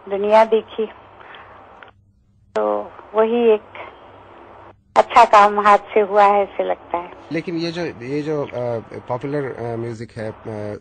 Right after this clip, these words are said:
Speaker 2: फिल्मों के गाने हैं, जो
Speaker 1: हम्म।
Speaker 2: आजकल बहुत सारे लोग आ गए हैं, गाते रहते हैं, तो
Speaker 1: हम्म।
Speaker 2: उनमें कोई आपको लगता है कि किसी में talent है जो, अ, क-, करीब करीब आप या आपकी बहन या रफी साहब की जै-, के टक्कर में आ
Speaker 1: मैं
Speaker 2: गए?
Speaker 1: आपको एक बात बताऊं,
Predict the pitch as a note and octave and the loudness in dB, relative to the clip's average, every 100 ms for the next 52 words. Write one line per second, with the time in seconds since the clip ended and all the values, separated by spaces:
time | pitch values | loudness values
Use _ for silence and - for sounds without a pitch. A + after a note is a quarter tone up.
0 | - B2 C3+ C#3 A#2+ G#2+ G#2 G2+ G#2 G2 | -12 -10 -6 -6 -6 -6 -6 -8 -8 -10
1 | - G#2+ G#2+ G#3+ A2 A2 A#2+ A2+ F#2+ A#2 | -12 -10 -6 -4 -6 -8 -10 -10 -10 -12
2 | - A#2 A#2 A2 A2 G2+ G#2 G#2 G2 F#2+ | -6 -6 -4 -6 -4 -6 -6 -8 -10 -8
3 | G#2 G2 F#2+ G#2 G2+ B2 - C#3+ D3 - | -10 -10 -12 -14 -6 -2 0 0 -4 -6
4 | - - - C#3+ C#3 C3 D3 C3 A#2+ C#3 | -20 -10 -2 2 2 0 -4 -6 -6 -8
5 | C3 A#2+ A#2+ B2+ B2+ A2+ G#2+ A#2+ A2+ A#2 | -8 -14 -10 -8 -8 -6 -4 -6 -6 -4
6 | A#2+ A#2 A#2+ A#2 - _ - - G#2+ A2 | -4 -4 -4 -4 -10 _ -20 -12 -6 -6
7 | G2+ - _ _ _ _ B2+ G#2+ _ - | -6 -12 _ _ _ _ -10 -10 _ -4
8 | C#3 D3+ - C#3+ C#3+ A2+ - - - - | 0 0 2 0 0 -4 -20 -20 -20 -2
9 | A#2+ C3 - B2+ A#2+ A#2 - G#2+ A2 A2+ | 2 2 2 0 2 2 -4 -6 -4 -4
10 | A#2+ A#2+ A#2 A2 G#2+ B2 G#2+ A#2 A2+ A#2+ | -2 0 0 0 -4 -8 0 0 0 -4
11 | A2+ A2 - - A2+ - - A#2+ A2+ A2+ | -2 -2 -4 -8 -8 -6 -8 -4 -2 -2
12 | - C#4+ D#4+ D#4+ D#4+ D#4 B3 A#3 G#3+ G3+ | 2 6 6 4 6 4 8 4 4 0
13 | - G3 F#3+ | -4 -6 -6